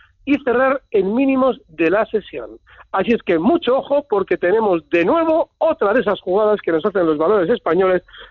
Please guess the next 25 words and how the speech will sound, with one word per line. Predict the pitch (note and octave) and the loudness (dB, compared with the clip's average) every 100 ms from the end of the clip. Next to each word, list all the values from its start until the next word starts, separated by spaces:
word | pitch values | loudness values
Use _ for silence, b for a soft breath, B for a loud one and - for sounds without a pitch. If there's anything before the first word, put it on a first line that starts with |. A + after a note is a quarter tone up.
| - | -8
marcando | - G3+ D4+ C4+ A#3 | -4 -2 0 2 2
nuevos | B3 G3+ | 2 2
máximos | G#3 G3 G3 F3 | 0 0 0 0
históricos, | E3+ D3+ F3+ E3 D#3 D3 _ | -2 -2 0 0 -2 -4 _
dándonos | G3 C#4+ A3 F#3 | -4 0 2 2
maravillosos | F3+ F3+ B3 A#3+ G#3+ | 2 2 2 2 0
resultados | A#3+ F#3+ G#3+ G#3+ G#3+ - B B _ - | 0 -2 0 0 0 -6 B B _ -4
y | D#4 | -2
girándose | - A3+ A#3 A#3 A3+ B3 - _ | 2 2 2 2 2 0 -2 _
aparentemente, | C#4 C4+ G3+ G#3 G#3 G3 F#3 G3 G3+ | -6 -2 0 0 0 0 0 0 0
veremos | E3+ E3+ E3 | 2 0 0
estos | D#3+ - D3+ | -2 -2 0
días | G#3 G3+ G3+ | 2 2 0
si | G3 | -2
continúa | E3+ D#3+ D3 D#3+ G3 E3+ | -2 -2 0 2 2 2
la | D#3 | 0
baja | F3 - G3 B B B | -2 -2 -4 B B B
en | - F3 | -2 0
contra | F3 A3+ A#3+ A3 | 0 0 0 2
de | F3+ | 2
lo | F3 | 2
que | E3+ | -2
todos | - A#3+ A3+ | -2 0 2
los | A3 | 2
especuladores | G#3+ - G3+ G#3 F#3 F#3+ | 0 -4 -2 0 2 0